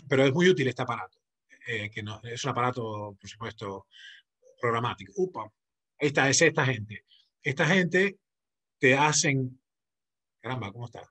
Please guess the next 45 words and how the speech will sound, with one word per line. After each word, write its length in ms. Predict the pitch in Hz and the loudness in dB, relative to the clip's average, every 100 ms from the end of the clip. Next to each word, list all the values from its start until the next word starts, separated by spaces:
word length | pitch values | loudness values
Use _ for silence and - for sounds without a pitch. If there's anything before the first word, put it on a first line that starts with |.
| - | -6
Bueno, 160 | 117 147 | 0 2
este 160 | 156 | 4
es 100 | 170 | 4
un 160 | 190 165 | 4 2
filtro 380 | 214 220 196 151 | 2 2 4 4
que 80 | |
se 80 | 123 | 4
pueden 180 | 139 160 | 4 6
bajar, 240 | 143 160 | 6 4
es 80 | 147 | 4
gratuito, 580 | 131 139 185 190 214 247 _ _ _ - - - - - - | 2 2 2 2 0 -4 _ _ _ -20 -20 -20 -20 -20 -12
un 60 | 139 | -2
filtro 180 | 170 175 | 4 6
que 80 | 139 | 8
te 100 | 143 | 8
avisa 560 | 156 180 - 165 233 - - | 8 6 4 2 2 -4 -8
si 220 | - 131 | -2 -2
estás, 580 | 110 151 139 131 - - _ _ _ _ _ _ | 0 2 2 2 -4 -10 _ _ _ _ _ _
eh, 200 | - 117 110 | -6 -4 4
dónde 240 | 151 151 | 4 4
estás 280 | 147 170 170 | 4 0 2
en 100 | 139 | 0
el 80 | 127 | 2
ciclo 380 | 190 185 220 | 2 4 6
y 60 | 160 | 6
que 180 | 139 131 | 6 4
esencialmente, 680 | 127 127 123 160 151 156 151 | 2 -2 0 0 2 2 0
después 280 | 143 185 156 | 2 6 8
vemos, 520 | 139 131 123 123 - | 6 2 -4 -6 -8
después 200 | 127 143 | -6 -2
vemos 140 | 147 | 0
las 100 | 147 | 0
preguntas, 320 | 135 127 113 107 | 0 -4 -4 -10
por 120 | 110 | -10
favor. 240 | 110 95 _ _ - - - _ - | -10 -10 _ _ -20 -20 -20 _ -2
Acá 200 | 131 175 | 2 6
lo 100 | 156 | 8
pueden 220 | 165 156 | 8 8
ver, 140 | 175 | 6
es 220 | 147 139 139 | 6 2 4
just 440 | 180 190 - - - | 4 4 0 -4 -4
get 280 | 131 165 160 - - - | 2 2 2 -8 -6 2
flux 500 | 196 196 - - - | 2 2 -6 -12 -4
dot 260 | 139 147 143 | 0 0 -2
com. 180 | 127 | -10